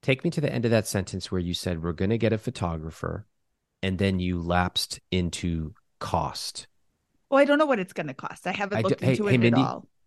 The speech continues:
Speaker 1: I don't care
Speaker 2: Oh,
Speaker 1: what it
Speaker 2: I'm sorry.
Speaker 1: costs.
Speaker 2: Well, and I don't either. I mean, I, I don't wanna spend ten thousand dollars on it, but I want to find somebody to take nice pictures.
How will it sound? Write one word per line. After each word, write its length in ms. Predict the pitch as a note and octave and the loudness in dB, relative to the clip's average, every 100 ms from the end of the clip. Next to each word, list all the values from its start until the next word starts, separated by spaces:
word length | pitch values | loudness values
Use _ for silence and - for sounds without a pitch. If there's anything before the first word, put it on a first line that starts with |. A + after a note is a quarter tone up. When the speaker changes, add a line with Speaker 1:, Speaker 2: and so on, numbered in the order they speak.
| - | -8
Speaker 1:
I 60 | G2 | -4
don't 200 | G2+ - | -4 0
care 200 | G3 G#2 | 4 4
Speaker 2:
Oh, 40 | |
Speaker 1:
what 140 | F#3+ E2+ | 2 -2
it 80 | |
Speaker 2:
I'm 60 | F3 | -2
sorry. 160 | F2+ - | -4 -4
Speaker 1:
costs. 340 | - - - _ _ _ _ _ _ _ _ _ - | -8 -14 -16 _ _ _ _ _ _ _ _ _ -10
Speaker 2:
Well, 160 | - C4+ | -2 0
and 160 | B3 - | 0 0
I 100 | B3 | -2
don't 200 | C4+ B3 | 0 -2
either. 420 | B3 B3+ F3+ - _ _ _ - | -2 -6 -8 -10 _ _ _ 0
I 60 | B3 | 4
mean, 140 | B3+ | 4
I, 140 | B3 A#3+ | 4 4
I 140 | B3+ | 2
don't 100 | C4+ | 2
wanna 200 | C4+ B3 | 2 0
spend 260 | A3+ A#3 G3+ | 0 0 -2
ten 240 | - A#3 | 2 2
thousand 460 | A3 E3+ B3 E4+ C#4 | 2 2 0 0 -2
dollars 360 | F3+ E3+ D3 D#3+ | 0 -2 -4 -6
on 200 | D3 G#2+ | -8 -8
it, 180 | A3 - | -8 -2
but 160 | G#3+ - | -2 2
I 160 | G3+ | 2
want 320 | F#3 F#3+ - - | 2 0 -2 -6
to 100 | G3+ | -6
find 360 | - G3 G#3+ | -2 0 0
somebody 460 | G#3 F3+ F3+ E3+ F3+ | -4 -4 -4 -4 -8
to 580 | - F#3+ E3+ E3 E3 - _ _ _ _ _ - | -8 -6 -6 -6 -10 -12 _ _ _ _ _ -10
take 260 | - G3 G#3 | -6 -4 -2
nice 220 | G3+ A3 | -2 -4
pictures. 560 | E4 - - - - | -12 -14 -16 -16 -20